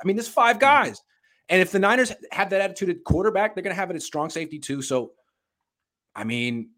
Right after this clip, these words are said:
Speaker 1: if they're struggling early on, it be, it could be because of the influx of five starters who've never done it before. Maybe it's gonna take 'em a little bit of time. I think they're,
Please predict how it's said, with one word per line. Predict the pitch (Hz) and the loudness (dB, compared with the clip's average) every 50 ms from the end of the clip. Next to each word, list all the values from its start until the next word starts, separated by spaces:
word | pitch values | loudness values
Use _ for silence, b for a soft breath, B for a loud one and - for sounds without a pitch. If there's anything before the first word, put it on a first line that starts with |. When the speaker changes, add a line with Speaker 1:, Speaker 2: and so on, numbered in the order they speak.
| _ _ _ | _ _ _
Speaker 1:
if | - 123 - | -12 -8 -4
they're | - 151 160 | -2 -2 -2
struggling | - - - 175 190 196 196 190 | -2 0 2 2 2 2 2 0
early | 180 175 170 165 180 | -2 -2 -2 -2 -2
on, | 185 170 165 | -2 -2 -2
it | 165 156 | -4 -6
be, | 170 165 - - | -8 -10 -10 -10
it | 160 - | -10 -6
could | - 185 190 180 | -4 -4 -4 -4
be | 175 | -6
because | 156 156 147 - 139 131 131 127 127 131 - - - _ _ _ _ _ _ _ _ | -8 -12 -6 -2 0 0 0 0 -2 -6 -10 -16 -20 _ _ _ _ _ _ _ _
of | - 143 139 | -6 -4 -2
the | 151 143 | -2 -2
influx | 147 156 156 - 135 131 127 127 - - - - _ _ _ _ _ _ - | -2 -2 0 2 2 2 2 2 -2 -10 -16 -18 _ _ _ _ _ _ 2
of | 175 170 - | 2 4 8
five | - 160 151 151 | 8 8 8 8
starters | - - 151 151 143 127 117 117 123 - - _ _ _ - | 6 4 4 4 4 2 0 -4 -6 -10 -16 _ _ _ 0
who've | 190 175 | 2 4
never | 202 170 | 4 6
done | 165 170 175 | 6 6 4
it | 160 | 4
before. | 139 - - 95 - - _ _ _ _ _ _ _ _ _ _ _ _ _ - | -2 -10 -14 -16 -18 -20 _ _ _ _ _ _ _ _ _ _ _ _ _ -2
Maybe | 147 160 165 170 | 0 0 2 0
it's | 165 - | 0 -2
gonna | 175 156 | -4 -6
take | - - 147 151 151 | -4 -6 -6 -6 -6
'em | 151 | -6
a | 135 | -8
little | 139 135 131 | -8 -8 -8
bit | 127 123 | -10 -10
of | |
time. | - - 101 87 76 _ _ _ _ _ _ _ _ _ _ _ _ _ _ _ - | -12 -14 -16 -18 -20 _ _ _ _ _ _ _ _ _ _ _ _ _ _ _ -18
I | - | -12
think | - 165 151 156 | -12 -10 -8 -8
they're, | 160 | -8